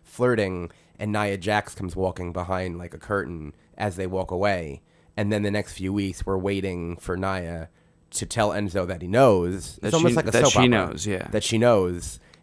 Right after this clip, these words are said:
Speaker 1: and, but she's playing it cool, and then eventually, she, like, she fucks them both up. It could be, like, a mini feud with her and Mandy Rose.
Speaker 2: Yeah.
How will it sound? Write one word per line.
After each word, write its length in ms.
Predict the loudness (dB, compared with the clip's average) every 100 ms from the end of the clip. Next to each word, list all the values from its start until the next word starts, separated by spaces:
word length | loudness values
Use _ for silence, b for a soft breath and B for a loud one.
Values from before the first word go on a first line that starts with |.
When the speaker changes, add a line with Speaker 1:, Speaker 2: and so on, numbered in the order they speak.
| b -8
Speaker 1:
and, 240 | -4 -2 -2
but 120 | -4
she's 160 | -4
playing 220 | -2 -2 -2
it 100 | -2
cool, 340 | 2 2 2
and 80 | 0
then 100 | -4
eventually, 380 | -4 -4 -6 -6
she, 60 |
like, 120 | -8 -8
she 160 | -10
fucks 280 | -4 -4 -4
them 100 | -2
both 240 | -2 0
up. 300 | 0 -2 -4 _ b b
It 100 | -10
could 100 | -4
be, 80 | 0
like, 120 | 0
a 60 | 2
mini 240 | 2 2
feud 220 | 0 -2 -4
with 120 | -2
her 180 | 0 0
and 100 | 0
Mandy 260 | -2 -2
Rose. 480 | -2 -2 -2 -2 2
Speaker 2:
Yeah. 300 | 4 6